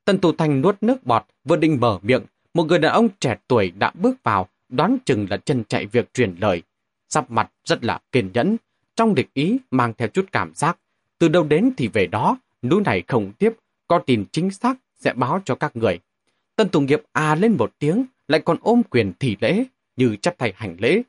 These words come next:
Người kia nhíu mày một cái, chỉ buông một câu, "Đồ điên", sau đó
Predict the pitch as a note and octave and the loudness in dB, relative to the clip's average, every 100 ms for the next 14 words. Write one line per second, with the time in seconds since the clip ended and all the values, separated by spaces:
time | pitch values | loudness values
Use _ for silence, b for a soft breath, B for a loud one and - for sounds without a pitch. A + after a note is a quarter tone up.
0 | _ _ C#3+ D#3 G#3+ F3+ G3 C4+ C3+ F#2 | _ _ 0 2 2 2 2 2 2 0
1 | A2 - C3 E3+ B3+ - A#2+ B2+ G2+ F#2 | -2 -2 -4 -2 -2 -2 -2 -2 -2 -4
2 | - C#3 B2 _ _ - D#3 A#2+ - D#3 | -2 -2 -2 _ _ -2 0 2 0 0
3 | A3 F#3 - _ _ - A2+ G#2 B2+ | 2 0 -6 _ _ -2 -2 -2 -2